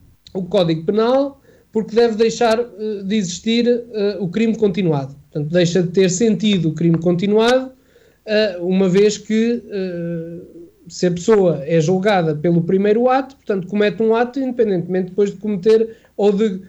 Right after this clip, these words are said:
continuar a cometer o mesmo ato várias vezes. Hum, isto só para que as pessoas percebam, eu vou buscar um caso mais complicado, eh, e que me repugna, obviamente, mas vamos buscar o caso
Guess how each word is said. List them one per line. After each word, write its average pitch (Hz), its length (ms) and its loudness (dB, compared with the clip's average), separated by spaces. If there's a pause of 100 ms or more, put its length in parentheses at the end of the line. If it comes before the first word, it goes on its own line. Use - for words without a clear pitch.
(160)
continuar 226 600 0
a 202 60 0
cometer 196 460 -2
o 185 60 -2
mesmo 185 340 -4
ato 208 260 -6
várias 233 340 0
vezes. 202 420 -2 (640)
Hum, 165 640 -2 (440)
isto 185 180 -6
só 254 160 2
para 247 140 2
que 240 100 -4
as 240 100 -2
pessoas 190 320 -4
percebam, 220 500 0
eu 202 100 0
vou 190 140 -4
buscar 185 360 -6
um 185 120 -2
caso 170 540 -2 (400)
mais 185 240 0
complicado, 180 880 -2 (460)
eh, 170 420 0
e 185 80 -4
que 175 100 -8
me 180 120 -2
repugna, 190 500 -2
obviamente, 180 680 0
mas 202 160 0
vamos 208 280 0
buscar 175 360 -4
o 185 60 0
caso 180 520 -2